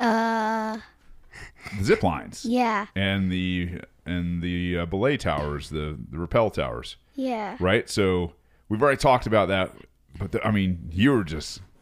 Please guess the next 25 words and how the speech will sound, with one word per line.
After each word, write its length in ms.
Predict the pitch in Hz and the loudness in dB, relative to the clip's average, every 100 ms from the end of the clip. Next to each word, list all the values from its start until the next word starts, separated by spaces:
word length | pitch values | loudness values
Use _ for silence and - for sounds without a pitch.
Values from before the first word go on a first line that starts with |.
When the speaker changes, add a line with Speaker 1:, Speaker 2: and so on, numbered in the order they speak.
| - - - - - | -20 -20 -20 -14 -2
Speaker 2:
you 220 | 98 117 | 2 4
screamed 1000 | 92 - - - 80 73 85 85 76 67 | 2 -4 -8 -8 -8 -4 -2 0 -2 -4
on 120 | 67 62 | -8 -8
those 160 | 64 | -10
things. 240 | - 69 80 | -8 -4 0
And 140 | 120 | 2
you're 140 | 160 | 2
lighter 320 | 190 107 104 95 | 2 4 2 0
than 120 | 87 | 2
Henry, 400 | 135 147 104 104 | 4 4 4 2
and 80 | 107 | 2
you 100 | 160 | 2
still 300 | - 170 165 | 0 2 4
made 180 | 113 101 | 4 2
it 80 | 90 | -2
to 60 | |
the 180 | 87 90 | -2 0
end 80 | 92 | 0
because 340 | 107 101 92 - - - _ | 0 0 0 -4 -18 -20 _
you 140 | 123 | 0
weren't 200 | 156 131 | 0 0
so 120 | - 95 | -2 -2
nervous 360 | 90 85 85 | 0 -2 -2
that 160 | - - | -4 -6
you, 120 | 85 | -8